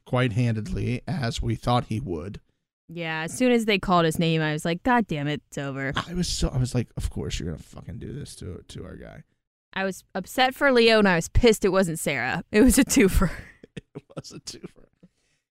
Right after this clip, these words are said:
Speaker 1: So the other thing people are talking about is at the end, after he lost, he did not come back out. <clears throat> He was sitting in the corner.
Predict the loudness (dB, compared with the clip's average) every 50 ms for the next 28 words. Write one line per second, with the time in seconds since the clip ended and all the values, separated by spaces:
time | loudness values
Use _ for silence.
0 | _ _ -6 -2 0 2 2 2 0 0 0 2 4 4 4 4 2 2 2 2
1 | 2 2 2 0 2 2 0 0 2 4 4 4 4 4 2 4 4 4 4 4
2 | 2 0 -2 -2 0 0 0 0 2 2 2 2 2 2 0 0 -2 -2 -4 -6
3 | -6 -6 -6 -4 -4 -2 0 2 2 2 2 2 0 -2 -6 -10 _ -12 -4 0
4 | 2 4 4 4 2 2 -2 -2 -2 0 0 0 0 -2 -4 -4 -2 0 0 0
5 | -2 -4 -6 -8 -8 -8 -10 -8 -8 -8 -10 -10 _ _ _ _ _ -6 -6 -4
6 | -4 -6 -12 _ 0 2 2 2 2 2 0 2 4 4 4 4 4 2 0 -2
7 | -4 -8 -18 -20 _ _ _ _ 0 2 4 4 4 2 0 2 2 4 4 4
8 | 4 2 2 0 0 -2